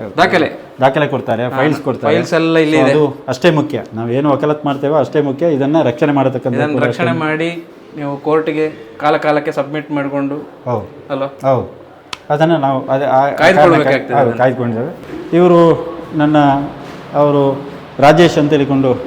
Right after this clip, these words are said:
Speaker 2: ಜೂನಿಯರ್,
Speaker 1: ಹಾ.
Speaker 2: ಅವರೆಲ್ಲ ನಮ್ಮ ಸುಳ್ಯ, ಪುತ್ತೂರು ಕೋರ್ಟ್‌ಗಳ ಮ್ಯಾಟರ್‌ಗಳನ್ನ
Speaker 1: ಹಾ.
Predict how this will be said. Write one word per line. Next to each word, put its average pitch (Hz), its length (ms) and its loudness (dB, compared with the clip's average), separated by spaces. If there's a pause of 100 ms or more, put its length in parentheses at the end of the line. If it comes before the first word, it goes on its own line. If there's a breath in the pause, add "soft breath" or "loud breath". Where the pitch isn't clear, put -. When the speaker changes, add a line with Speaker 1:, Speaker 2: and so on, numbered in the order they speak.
(120)
Speaker 2:
ಜೂನಿಯರ್, 131 280 4
Speaker 1:
ಹಾ. - 600 -10
Speaker 2:
ಅವರೆಲ್ಲ 139 320 4
ನಮ್ಮ 143 220 2 (520)
ಸುಳ್ಯ, 139 280 2
ಪುತ್ತೂರು 139 380 -2
ಕೋರ್ಟ್‌ಗಳ 131 500 0
ಮ್ಯಾಟರ್‌ಗಳನ್ನ 131 640 2
Speaker 1:
ಹಾ. 123 500 -4